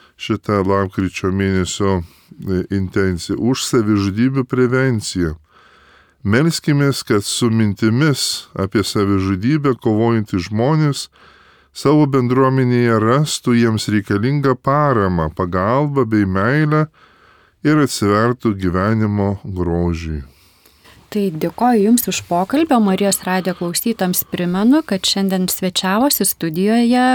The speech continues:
Speaker 2: kunigas jėzuitas vienuolis, popiežiaus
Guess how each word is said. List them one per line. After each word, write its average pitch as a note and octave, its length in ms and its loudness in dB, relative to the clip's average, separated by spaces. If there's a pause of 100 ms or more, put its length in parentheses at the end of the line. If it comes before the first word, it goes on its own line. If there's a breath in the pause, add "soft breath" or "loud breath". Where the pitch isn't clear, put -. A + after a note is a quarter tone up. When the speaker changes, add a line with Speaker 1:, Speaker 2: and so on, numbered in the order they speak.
(140)
Speaker 2:
kunigas G#3+ 480 0
jėzuitas G3 640 -4
vienuolis, G3 600 0 (580 loud breath)
popiežiaus A#3 480 2